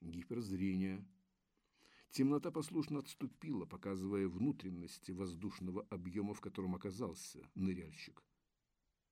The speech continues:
Лягун тоже был здесь, сидел смирно, рядом, выставив коленки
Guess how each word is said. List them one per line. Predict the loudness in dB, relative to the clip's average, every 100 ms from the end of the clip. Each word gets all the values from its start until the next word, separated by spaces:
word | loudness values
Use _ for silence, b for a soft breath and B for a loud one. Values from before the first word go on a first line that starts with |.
| _
Лягун | -10 0 2 2 0
тоже | 2 2 2 -4
был | -4 -6
здесь, | -6 -2 0 0 -4 -16 _ _ _ _ _ _
сидел | -12 -6 -6
смирно, | -4 -2 4 4 2 -2 -6 -10 _ _
рядом, | -4 -2 -2 -2 0 0 -2 B B
выставив | 2 2 2 -2 -2 -4 -10 b
коленки | 0 4 4 4 0 -2 -4